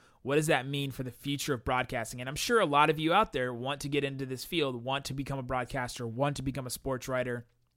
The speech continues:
And if you do, I'd love to take your questions. I don't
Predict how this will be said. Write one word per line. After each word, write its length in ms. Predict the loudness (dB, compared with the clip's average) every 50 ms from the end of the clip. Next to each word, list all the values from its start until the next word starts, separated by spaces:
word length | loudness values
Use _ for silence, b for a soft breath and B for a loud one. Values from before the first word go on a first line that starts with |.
| _ _ _ _ _ _ _ _ _ _
And 200 | -6 -4 -4 -2
if 120 | -4 -4 -4
you 80 | -4
do, 300 | 0 2 2 2 2 0 -2 -6 -6
I'd 80 | -2
love 140 | -2 -2 0
to 60 | 0
take 140 | -2 -4 -4
your 80 | -4 2
questions. 420 | 4 4 4 4 2 0 -2 -4 -4
I 100 | -2 -2
don't 240 | 0 -2 -2 -6